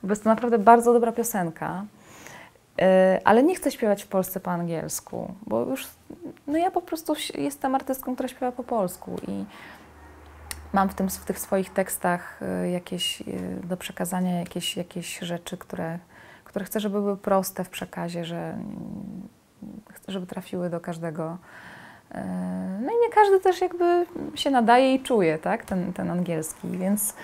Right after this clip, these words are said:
no muszę, muszę napisać słowa, no i, i, i cały czas główkuję i jeszcze mi nic do głowy nie przychodzi, a, a niektóre piosenki naprawdę napisałam z dnia na dzień.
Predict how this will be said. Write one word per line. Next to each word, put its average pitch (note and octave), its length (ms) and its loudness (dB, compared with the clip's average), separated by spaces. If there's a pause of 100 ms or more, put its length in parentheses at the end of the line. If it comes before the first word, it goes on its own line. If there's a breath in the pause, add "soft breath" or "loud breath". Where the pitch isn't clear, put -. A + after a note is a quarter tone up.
(240 loud breath)
no G#3+ 80 10
muszę, A#3+ 440 10
muszę D#4 220 8
napisać C#4+ 460 8
słowa, G3+ 480 12
no E3+ 200 4
i, F#3 60 4
i, A3 500 2
i G#3+ 80 0
cały A#3 340 10
czas C4 220 6
główkuję G#3+ 800 6 (120)
i G#3+ 180 2
jeszcze A3+ 320 2
mi A#3 120 4
nic A3+ 140 2
do G#3+ 120 0
głowy G3 200 0
nie G#3 100 2
przychodzi, G#3 580 -2
a, G3 160 -4 (800 loud breath)
a G3 100 10
niektóre B3 340 8
piosenki A#3 580 2
naprawdę G#3+ 340 4
napisałam F#3 420 0
z F3 40 -2
dnia F3 140 0
na E3 160 -2
dzień. E3+ 380 -6